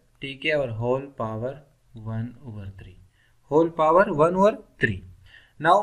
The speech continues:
ये और ये क्या है, इस दोनों का power क्या है, Same, तो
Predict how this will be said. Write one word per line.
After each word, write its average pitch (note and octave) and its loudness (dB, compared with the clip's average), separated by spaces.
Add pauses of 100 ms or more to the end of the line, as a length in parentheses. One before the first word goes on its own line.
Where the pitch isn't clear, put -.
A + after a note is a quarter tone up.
(260)
ये E3+ 2
और C#3+ -2
ये C#3+ 0
क्या E3 4
है, F3 8
इस E3 -4 (120)
दोनों D#3+ -2
का D#3+ -4
power D3 4
क्या D3 2
है, D3+ -4
Same, G2 -8 (480)
तो B2+ -6